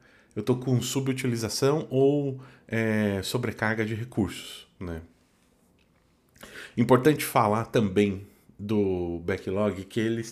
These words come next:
ele tem que ser algo sufici-, suficientemente flexível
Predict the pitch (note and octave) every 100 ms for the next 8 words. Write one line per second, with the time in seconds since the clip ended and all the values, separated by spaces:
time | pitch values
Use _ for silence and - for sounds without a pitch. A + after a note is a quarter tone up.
0 | - G#2 G#2 G#2+ - - A#2 G#2+ A#2 B2
1 | B2+ C3+ C3 - - - - _ _ _
2 | _ _ _ _ _ _ - - F#3 G3+
3 | F#3+ - D#3 - - - - D3+ - C#3+
4 | C3+ C3 B2+ B2+ A#2+ A#2+ B2+ B2 - C#3+
5 | D3 - - - - A2+ F#2+ F2